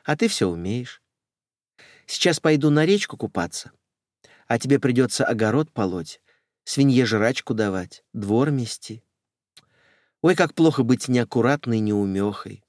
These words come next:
Ой, какая я глупая». Липа рассмеялась и убежала. Мавра осталась у ворот с разинутым ртом.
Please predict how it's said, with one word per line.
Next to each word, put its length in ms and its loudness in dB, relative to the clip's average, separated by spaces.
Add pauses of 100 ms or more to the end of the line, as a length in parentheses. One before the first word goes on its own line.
Ой, 240 2
какая 460 -2
я 180 -4
глупая». 580 -6 (1080)
Липа 320 0
рассмеялась 760 -4 (420)
и 60 -4
убежала. 640 -4 (1080)
Мавра 380 4
осталась 440 0
у 40 0
ворот 300 0 (100)
с 140 -4
разинутым 640 0
ртом. 460 -6